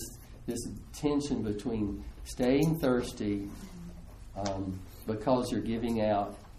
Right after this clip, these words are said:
and being content because you're receiving from God. And, and I think that's, that's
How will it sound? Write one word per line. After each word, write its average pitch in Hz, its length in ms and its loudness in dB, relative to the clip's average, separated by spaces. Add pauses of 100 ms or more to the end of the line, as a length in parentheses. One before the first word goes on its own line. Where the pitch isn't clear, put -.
and 113 140 -2
being 113 300 0
content 101 680 -2 (760)
because 101 440 -2
you're 98 120 -2
receiving 95 600 0
from 95 240 -6
God. 95 440 -2
And, 101 200 -6 (380)
and 123 120 4
I 143 40 4
think 185 300 4 (180)
that's, 135 360 4 (340)
that's 123 340 0